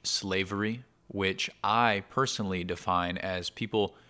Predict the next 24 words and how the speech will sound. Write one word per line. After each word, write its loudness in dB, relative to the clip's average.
who -2
cannot 0
live 2
a -4
free 0
life 0
as -4
an -4
Ubermensch 0
because 0
their 6
workplaces 2
keep -4
them -2
on 0
a -4
very 2
short -2
leash. -6
Basically, 2
you -4
could -4
not 2
survive 2